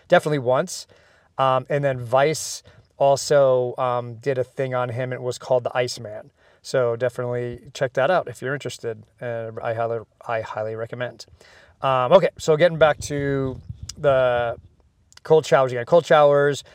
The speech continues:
cold plunges, whatever you wanna do. So benefits of doing this.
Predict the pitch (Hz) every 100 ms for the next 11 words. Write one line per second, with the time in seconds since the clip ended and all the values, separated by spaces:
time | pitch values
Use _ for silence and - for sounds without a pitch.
0 | _ - 151 127 147 139 143 139 117 131
1 | 123 127 123 127 123 120 120 - _ _
2 | _ _ _ _ - - 170 131 101 _
3 | _ - 131 180 180 - - - - -
4 | _ _ 135 117 117 _ _ _ 143 135
5 | 131 123 123 -